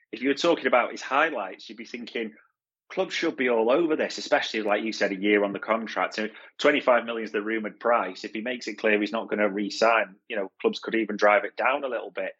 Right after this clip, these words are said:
That being said, there's gonna be a reason why everyone is having a look but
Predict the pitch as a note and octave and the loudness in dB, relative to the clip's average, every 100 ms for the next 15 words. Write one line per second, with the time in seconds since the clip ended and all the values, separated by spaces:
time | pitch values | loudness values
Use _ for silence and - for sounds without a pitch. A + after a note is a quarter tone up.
0 | _ _ _ _ _ - D#3 - - E3+ | _ _ _ _ _ -2 0 0 -4 -4
1 | D#3 C3+ - - A#2 A2+ - _ _ _ | -4 -8 -4 -2 -2 -4 -12 _ _ _
2 | _ _ _ _ _ - A#2+ - F3 F#3 | _ _ _ _ _ -18 -16 -10 -10 -8
3 | F#3 F3 F3+ F3 D3 C3+ A2 A2 G#2+ G#2 | -8 -8 -8 -8 -6 -4 0 2 2 0
4 | - _ _ - A#2+ A#2+ A#2 A2 G#2+ - | -6 _ _ -2 -2 0 0 0 -4 0
5 | C#3+ C3 A#2 A2+ G#2 G#2 - - G#2+ | 0 0 -2 0 0 0 -4 -4 -4